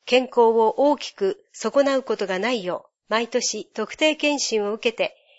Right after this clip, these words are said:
生活改善に努めましょう。誕生月などを受診時期と決め、年に一回健診を受けることをあなたの健康習慣にしてください。今月号折り込みの、がん検診、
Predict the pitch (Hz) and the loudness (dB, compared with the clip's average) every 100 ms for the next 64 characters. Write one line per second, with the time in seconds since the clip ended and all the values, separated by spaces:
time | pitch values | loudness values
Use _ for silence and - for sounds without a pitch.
0 | _ - 269 277 285 - 285 269 226 208 | _ 0 0 2 -2 -2 0 0 0 -6
1 | 185 180 - 190 202 196 196 196 165 - | -6 -8 -6 -4 -4 -4 -4 -2 -4 -8
2 | _ _ _ _ _ _ _ _ _ _ | _ _ _ _ _ _ _ _ _ _
3 | _ _ _ _ 262 294 285 294 262 277 | _ _ _ _ 2 2 4 0 0 -6
4 | 262 254 240 214 196 - _ _ _ _ | -4 -2 0 0 0 -2 _ _ _ _
5 | - 220 214 294 285 269 - 214 190 180 | -6 -4 -2 -2 -2 -4 -6 -8 -8 -4
6 | 190 - _ _ _ 226 285 247 220 202 | -4 -6 _ _ _ 2 2 4 -2 -4
7 | - 202 190 - 233 277 277 277 262 269 | -2 -2 -2 -2 -2 -2 0 2 2 2
8 | 240 220 202 220 180 - _ - - 226 | 0 -2 -4 0 0 -2 _ -14 -2 2
9 | 269 240 196 196 226 277 - 190 - 185 | 2 2 0 0 -2 -2 -2 0 0 -2
10 | 214 180 175 - 196 202 190 202 170 _ | -4 -4 -6 -6 -4 -4 -2 -4 -4 _
11 | _ _ _ _ _ _ _ _ - 285 | _ _ _ _ _ _ _ _ 2 2
12 | 302 302 285 247 214 180 202 - 233 226 | 4 -2 0 2 2 2 -2 -2 -2 0
13 | 196 - _ _ _ _ _ - 226 262 | -4 -6 _ _ _ _ _ -2 0 0
14 | 247 226 196 - 165 | -2 -4 -4 -6 -8